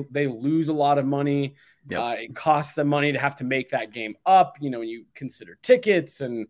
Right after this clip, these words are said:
Speaker 1: finding another place in the schedule and the trap. Like, it's, it's a big deal to postpone a game, not just by, like, a couple hours to get something cleaned up, but, like, to say,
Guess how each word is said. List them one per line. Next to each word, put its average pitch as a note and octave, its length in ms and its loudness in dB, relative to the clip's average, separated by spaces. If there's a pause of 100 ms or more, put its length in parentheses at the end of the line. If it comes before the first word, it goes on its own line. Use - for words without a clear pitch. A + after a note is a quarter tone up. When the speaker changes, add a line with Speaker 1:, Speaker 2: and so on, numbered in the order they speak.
(400)
Speaker 1:
finding D#3 340 2
another C3+ 260 0
place A#2+ 280 -8
in A#2+ 80 -8
the A2 80 -6
schedule F#3 720 2
and C3 120 -2
the A#2+ 80 -8
trap. A3 380 4
Like, E3 240 0
it's, F3+ 260 -4
it's G3+ 140 -2
a A3+ 60 4
big G3 380 -2
deal G3 260 4
to C#3+ 120 -4 (120)
postpone F3 500 2
a D3 60 0
game, D3 480 -2 (800)
not G3 380 2
just E3+ 220 0
by, E3+ 180 6
like, D3+ 180 4
a C#3+ 40 0
couple C#3+ 400 -2
hours C#3 500 4
to C#3 100 -4
get C#3 180 0
something C3 260 -4
cleaned C3+ 300 -6
up, F3+ 220 6
but, D3+ 60 -2
like, C#3+ 240 0
to C3 100 -12
say, C3 400 -2